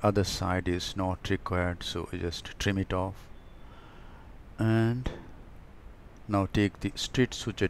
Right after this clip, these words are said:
tying in the left hand and McPherson's in the right hand.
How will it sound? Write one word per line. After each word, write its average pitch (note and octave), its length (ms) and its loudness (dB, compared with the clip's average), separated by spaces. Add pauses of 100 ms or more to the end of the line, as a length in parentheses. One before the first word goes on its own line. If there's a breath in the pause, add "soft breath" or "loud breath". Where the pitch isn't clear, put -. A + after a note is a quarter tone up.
tying F#2 480 0 (440 loud breath)
in F#2+ 80 -4
the F#2+ 120 2
left G#2+ 340 4
hand G2+ 380 4
and F2+ 160 0
McPherson's F#2+ 840 2
in G2 100 -2
the F2+ 120 0
right F2 280 0
hand. - 240 -8